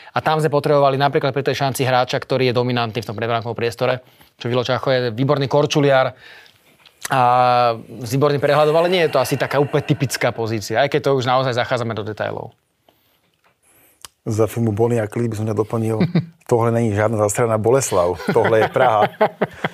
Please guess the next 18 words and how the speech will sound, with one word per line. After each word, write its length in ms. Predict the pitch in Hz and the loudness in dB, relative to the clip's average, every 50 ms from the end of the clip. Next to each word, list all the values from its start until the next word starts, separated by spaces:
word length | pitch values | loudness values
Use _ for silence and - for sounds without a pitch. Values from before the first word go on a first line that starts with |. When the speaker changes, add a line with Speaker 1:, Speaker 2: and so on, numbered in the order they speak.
| - - 214 - - - - - _ _ - - | -4 -4 -4 -4 -6 -20 -20 -20 _ _ -8 -2
Speaker 2:
A, 140 | - 117 113 110 110 110 110 110 110 110 110 110 | 0 2 2 4 4 4 4 4 4 4 2 2
e, 60 | - - - - _ _ _ _ _ _ _ _ _ _ _ _ _ _ _ _ _ _ _ _ - _ - 98 95 95 101 | 0 -4 -10 -20 _ _ _ _ _ _ _ _ _ _ _ _ _ _ _ _ _ _ _ _ -20 _ -8 -8 -6 -6 -8
finálne 540 | 101 - - - 131 135 127 113 110 107 104 | -10 -8 -2 0 2 2 4 2 2 0 0
herné 340 | 98 110 110 104 104 101 92 | 0 0 0 0 -2 -4 -6
činnosti, 680 | - - 104 98 98 95 92 - - - 87 85 87 80 - | -6 -6 -4 -4 -2 -4 -4 -6 -8 -8 -8 -8 -8 -10 -10
to 80 | - 92 | -10 -10
sú 160 | 90 - 104 | -8 -8 -8
tie 100 | 98 - | -6 -6
situácie, 720 | 101 - - 101 104 107 98 98 98 - - 107 98 92 92 | -6 -6 -6 -8 -4 -2 -2 -2 -2 -4 -6 -6 -6 -4 -4
kde 320 | 92 92 95 95 92 90 - _ _ _ _ _ | -6 -6 -6 -6 -8 -8 -14 _ _ _ _ _
si 560 | - - - - 95 92 90 90 90 87 87 90 95 _ _ _ _ _ _ _ _ _ _ _ | -20 -16 -12 -10 -8 -6 -6 -6 -6 -8 -10 -12 -16 _ _ _ _ _ _ _ _ _ _ _
sebavedomý, 880 | - - - 107 107 110 104 107 107 107 107 107 104 101 104 104 104 - | -14 -10 -6 -4 -4 -4 -4 -4 -4 -4 -4 -4 -4 -4 -4 -6 -8 -10
vieš, 380 | - 95 98 101 104 101 - - | -8 -4 -2 -2 -2 -2 -4 -8
čo 80 | - 101 | -6 -6
robíš, 540 | 101 95 92 95 92 92 95 95 - - - | -6 -4 -4 -6 -6 -6 -6 -8 -10 -10 -8
aj 180 | - 95 98 95 | -6 -6 -6 -6
pod 240 | - - 98 - - | -6 -6 -8 -8 -8
tlakom, 400 | - 101 95 95 - 98 95 | -6 -6 -6 -6 -4 -6 -6